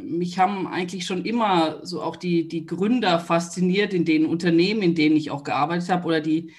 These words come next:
die Geschichte auch dahinter, wie ist das alles entstanden. Und ja, deswegen freue ich mich ganz besonders, dass wir es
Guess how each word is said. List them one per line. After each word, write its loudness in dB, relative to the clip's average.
die -6
Geschichte 0
auch -2
dahinter, 0
wie -2
ist -4
das -4
alles -2
entstanden. -4
Und -8
ja, 0
deswegen -4
freue -2
ich -4
mich -8
ganz -2
besonders, -2
dass -8
wir 0
es -8